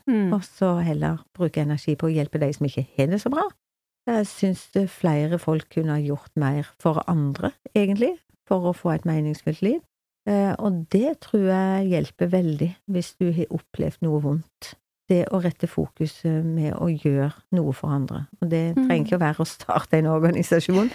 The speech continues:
Speaker 1: <laughs>
Speaker 2: Det kan være de små tingene i nabolaget, eller idrettslaget, eller, eh,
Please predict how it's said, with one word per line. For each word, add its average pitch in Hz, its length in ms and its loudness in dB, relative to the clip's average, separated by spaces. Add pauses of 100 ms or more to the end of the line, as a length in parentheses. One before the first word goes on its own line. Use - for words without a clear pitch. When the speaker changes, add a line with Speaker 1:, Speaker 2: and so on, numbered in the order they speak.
(100)
Speaker 1:
<laughs> 262 240 2
Speaker 2:
Det 180 160 4
kan 202 160 4
være 170 340 4
de 175 140 6
små 160 300 2
tingene 160 420 2
i 160 40 4
nabolaget, 151 800 2
eller 151 280 2
idrettslaget, 156 880 2 (460)
eller, 151 520 2
eh, 151 280 2